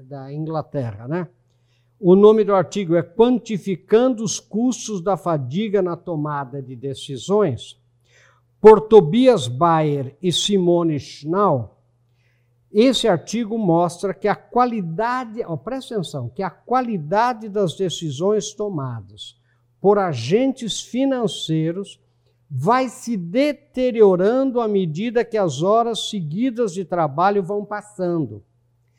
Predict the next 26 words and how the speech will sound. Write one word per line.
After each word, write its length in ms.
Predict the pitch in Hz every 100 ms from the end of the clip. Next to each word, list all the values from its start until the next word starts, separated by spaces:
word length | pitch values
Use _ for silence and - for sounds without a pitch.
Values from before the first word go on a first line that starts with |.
| _ _ _
com 260 | - 226 233
grandes 800 | 160 170 226 302 330 294 277 -
prejuízos 840 | - 226 175 120 156 214 226 185 175
para 180 | 208
as 120 | 196 180
instituições. 800 | 180 - 175 196 170 - 135 131
É 80 | 170
claro 340 | 180 196 208
que 120 | -
eu 40 | 196
não 120 | 190
reproduzo 640 | 165 156 160 139 165 147
aqui 460 | 139 - 160 180 - _ _ -
o 120 | 160
estudo 440 | 160 - 190 175
inteiro, 440 | 208 220 156 190 226
porque 200 | - 170
é 60 |
um 100 | 156
artigo 520 | 151 127 - 143 135 160
enorme, 640 | 147 147 190 233 180 131
né? 180 | 160 190 _ _ _ -
Mas 340 | 180 214 - - _ _
prejuízo, 880 | 226 277 147 107 170 277 302 180 151
gente, 440 | 151 185 175 139 - _ _ _
de, 480 | 214 135 233 269